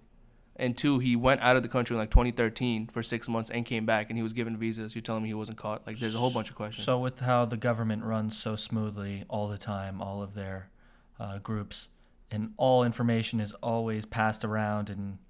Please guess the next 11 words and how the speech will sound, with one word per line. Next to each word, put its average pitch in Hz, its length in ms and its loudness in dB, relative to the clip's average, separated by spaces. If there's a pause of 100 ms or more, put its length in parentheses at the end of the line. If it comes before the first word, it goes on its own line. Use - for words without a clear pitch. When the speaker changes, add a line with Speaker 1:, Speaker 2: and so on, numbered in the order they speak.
(200)
Speaker 2:
handled, 110 520 -2 (760)
you 113 80 -4
know, 101 140 0
very 107 300 0
well. 98 400 -2 (1200)
Like, 107 120 -10
that 107 120 0
was 104 120 -2
all 98 140 0
sarcasm, 98 600 -4
obviously. 95 480 -8